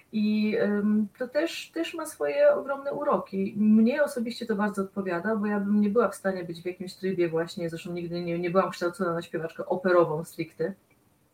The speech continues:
E, byłam kształcona zawsze już w muzyce dawnej, e, i głosowo również, więc ja bym nie była w stanie, mnie nie interesuje właśnie bycie w impresariacie i czekanie, czy ja zaśpiewam tą toskę, czy jej nie zaśpiewam. Mm, bo uważam, że tutaj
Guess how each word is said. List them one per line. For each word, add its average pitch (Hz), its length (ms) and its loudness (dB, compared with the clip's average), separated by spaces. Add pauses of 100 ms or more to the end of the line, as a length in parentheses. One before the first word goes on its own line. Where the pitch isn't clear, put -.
(180)
E, 160 360 -4 (640)
byłam 160 400 -4
kształcona 170 460 -2
zawsze 165 280 -4
już 156 220 -10 (360)
w 196 40 8
muzyce 190 440 8
dawnej, 160 520 -2 (640)
e, 175 520 6 (140)
i 160 180 0
głosowo 160 460 -2
również, 175 540 -2
więc 202 220 2
ja 220 100 2
bym 226 160 4
nie 247 100 0
była 277 180 4
w - 60 -8
stanie, 214 480 0 (260)
mnie 240 240 0
nie 262 120 -4
interesuje 254 600 -2
właśnie 185 400 -4
bycie 190 280 -4
w 190 40 -8
impresariacie 185 760 -4
i 185 40 -8
czekanie, 175 400 -6
czy 175 120 -6
ja 165 80 0
zaśpiewam 180 460 -2
tą 175 160 -8
toskę, 165 300 -6
czy - 120 -10
jej 160 120 -4
nie 160 80 -6
zaśpiewam. 151 500 -6 (720)
Mm, 185 400 -2
bo 196 120 4
uważam, 190 480 4
że 190 180 -2
tutaj 185 380 -4